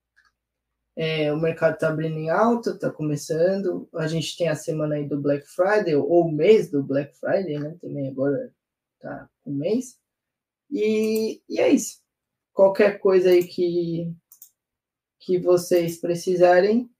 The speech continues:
vocês me falem, tá bom? Valeu.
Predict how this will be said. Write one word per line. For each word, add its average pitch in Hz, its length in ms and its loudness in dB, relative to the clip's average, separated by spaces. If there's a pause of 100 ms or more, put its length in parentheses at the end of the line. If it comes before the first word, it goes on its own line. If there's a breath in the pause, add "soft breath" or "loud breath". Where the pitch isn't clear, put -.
(560)
vocês 185 460 0
me 208 160 2
falem, 156 580 0
tá 156 100 -2
bom? 214 320 0 (1800)
Valeu. 175 520 4